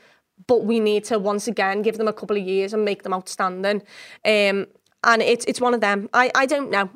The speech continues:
Look, I'll still be excited with whoever we sign. I think it's gonna be un-, unfair on whoever we sign, uh, because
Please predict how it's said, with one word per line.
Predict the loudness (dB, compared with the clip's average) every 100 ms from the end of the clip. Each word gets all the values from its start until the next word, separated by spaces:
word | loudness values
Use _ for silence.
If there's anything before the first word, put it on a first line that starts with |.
| -18 -20 -4
Look, | 0 0 -2 -16 -10
I'll | -2 2 2
still | 2 0 2
be | 0
excited | -2 -2 -2 0 -2 -2
with | -2 0
whoever | 2 0 0
we | -2 -4
sign. | -2 0 2 0 -2 -14 -6 0
I |
think | 2 2
it's | 0
gonna | 0
be | 2
un-, | 0 -2 -2
unfair | 0 0 -2 0 0
on | 0
whoever | -2 0 2 2 0
we | -2
sign, | -2 0 2 0 -6 -18 -16 -2
uh, | 2 2 0
because | -2 0 -2